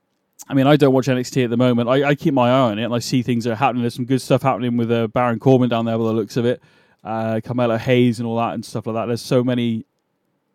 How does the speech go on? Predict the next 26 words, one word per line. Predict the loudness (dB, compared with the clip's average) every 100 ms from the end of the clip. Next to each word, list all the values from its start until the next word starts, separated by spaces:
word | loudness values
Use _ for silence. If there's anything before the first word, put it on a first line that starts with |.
| _ _ _ _ _
people | -4 -4 2 2
down | 2 2 2
there | 0
that | 0
I'm | 0 0 -4 _ _ _ _ _ _ _ _ _ _ _ _ _ _
keeping | -2 0 2
an | 2
eye | 4 4
on, | 2 -2 -12 _
um, | -2 0 0 0
but | 0
I |
don't | 6 6 8
watch | 6 6 -4
it | -4
on | -4
a | -2
week-to-week | -4 0 0 2
basis. | 2 0 0
I | -2
should | 2 0
really, | 2 -2 -2
but |
it's | -6 -8 -16 -4
mainly | 0 2 2
because | 2 0 0 2 0 -4 -8